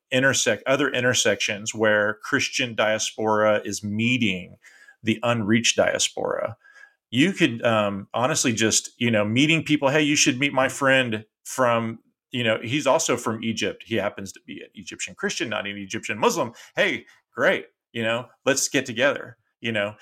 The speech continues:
you could be, you know, kind of on the basketball court, like, throwing the alley-oops, you know, and bringing people into these communities. So, um, that would just be, like, a s-, really simple way. Like, you, you, uh, just almost like a challenge, like a dare, like, go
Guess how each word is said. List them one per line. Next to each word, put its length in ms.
you 120
could 180
be, 360
you 160
know, 240
kind 180
of 80
on 80
the 80
basketball 460
court, 280
like, 160
throwing 280
the 140
alley-oops, 920
you 120
know, 380
and 160
bringing 380
people 320
into 220
these 180
communities. 760
So, 400
um, 200
that 140
would 100
just 200
be, 100
like, 240
a 40
s-, 460
really 300
simple 380
way. 120
Like, 160
you, 260
you, 240
uh, 80
just 240
almost 240
like 140
a 40
challenge, 540
like 140
a 40
dare, 580
like, 380
go 720